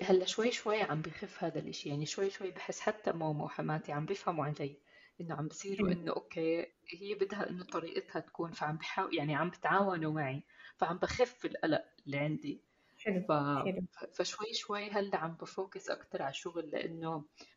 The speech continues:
Speaker 1: ما بزبط. <laughs> يعني بحس إنه لازم
Speaker 2: <laughs>
Speaker 1: الواحد يفصل شوي، يفصل لما يروح، يفصل لما يروح على الشغل. يعني هذا إشي مهم كمان.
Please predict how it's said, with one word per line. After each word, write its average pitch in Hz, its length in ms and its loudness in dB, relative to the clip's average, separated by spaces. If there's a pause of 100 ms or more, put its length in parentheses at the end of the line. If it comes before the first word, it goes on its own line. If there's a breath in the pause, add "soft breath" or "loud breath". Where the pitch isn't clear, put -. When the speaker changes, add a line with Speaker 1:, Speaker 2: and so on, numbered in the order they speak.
(120)
Speaker 1:
ما 185 120 6
بزبط. - 460 -6
<laughs> - 440 -2 (300 loud breath)
يعني 175 180 2
بحس 220 480 8
إنه - 180 0
لازم 180 400 6
Speaker 2:
<laughs> - 0 -
Speaker 1:
الواحد 175 440 4
يفصل 151 460 -6
شوي، 156 360 0
يفصل 190 360 -6
لما 175 180 -2
يروح، 208 500 -6
يفصل 208 360 -8
لما 170 180 -2
يروح 165 300 0
على 147 80 6
الشغل. - 340 -12 (520 soft breath)
يعني 165 160 -6
هذا 180 160 0
إشي 160 180 -8
مهم 160 320 -8
كمان. 143 340 -8